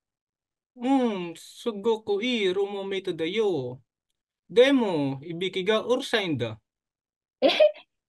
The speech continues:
Speaker 2: そうなの？
Speaker 1: うん、だから、ほぼ毎晩耳栓をするんだ。たまにあまりよく眠らないけど。
Speaker 2: 私たち同じような問題を抱えてるんだね。でも、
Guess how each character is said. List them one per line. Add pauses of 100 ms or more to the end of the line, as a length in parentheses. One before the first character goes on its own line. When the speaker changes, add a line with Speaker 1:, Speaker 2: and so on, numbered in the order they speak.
(100)
Speaker 2:
そ
う
な
の？ (800)
Speaker 1:
う (120)
ん、
だ
か
ら、 (340)
ほ
ぼ
毎
晩
耳
栓
を
す
る
ん
だ。 (600)
た
ま
に
あ
ま
り
よ
く
眠
ら
な
い
け
ど。 (500)
Speaker 2:
私
た
ち
同 (200)
じ
よ
う
な
問
題 (440)
を
抱
え
て
る
ん
だ
ね。 (540)
で
も、